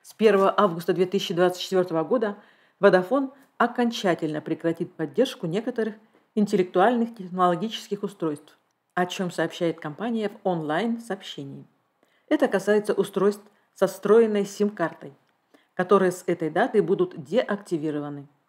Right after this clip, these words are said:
Пользователям этих устройств придётся искать альтернативы,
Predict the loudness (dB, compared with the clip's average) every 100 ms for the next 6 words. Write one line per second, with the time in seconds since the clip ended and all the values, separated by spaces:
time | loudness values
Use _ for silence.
0 | _ _ _ _ 4 6 6 4 2 0
1 | 2 0 0 -6 -2 0 0 -6 _ _
2 | -2 2 4 2 -2 -4 -4 0 0 0
3 | -2 -4 -6 -8 -8 -10